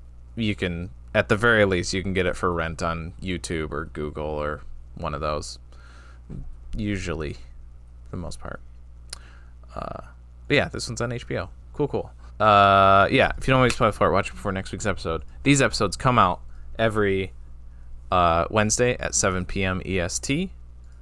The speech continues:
uh, on Twitch and YouTube in video form,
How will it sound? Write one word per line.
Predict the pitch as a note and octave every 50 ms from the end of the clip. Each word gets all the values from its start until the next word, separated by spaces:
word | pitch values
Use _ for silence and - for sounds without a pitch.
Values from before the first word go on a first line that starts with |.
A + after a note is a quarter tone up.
| - - - - - - - - - - -
uh, | - - F2+ F2 D#2 D#2 D2+ - G1+ - - - - -
on | G2 F#2 E2 E2 D#2+ D#2+ E2+
Twitch | - - A#2 G2 - - -
and | - E2+ F2+
YouTube | F#2+ G#2 A2+ - - - A2+ A2 A2 A2 - - - - - -
in | F2 F2 E2 E2 D#2+ E2 E2 E2+ - - -
video | B2 A2+ G#2 A#2 A#2 A2+ A2+
form, | - - A#2+ A#2 A2+ A2+ A2+ A#2